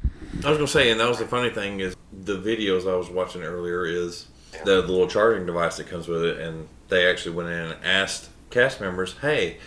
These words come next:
do you have this charging device?" And they go, "Oh no, but it will be available soon," because it is literally not even six inches long.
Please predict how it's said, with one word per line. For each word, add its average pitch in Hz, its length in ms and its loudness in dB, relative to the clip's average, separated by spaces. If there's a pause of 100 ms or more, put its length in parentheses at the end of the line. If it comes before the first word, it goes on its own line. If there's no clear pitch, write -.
(240)
do 92 80 -2
you 92 100 4
have 85 240 -2
this 82 140 -2
charging 123 400 4
device?" 80 400 2
And 85 80 -6
they 80 60 -2
go, 78 240 0
"Oh 156 160 2
no, 147 300 2
but 85 180 0
it 101 180 2
will 143 240 4
be 143 140 4
available 147 480 4
soon," 135 500 -2 (320)
because 113 320 -2 (300)
it 151 140 2
is 135 200 0
literally 107 720 6 (340)
not 120 220 4
even 117 200 2
six 113 280 0
inches 95 280 -2
long. 95 360 0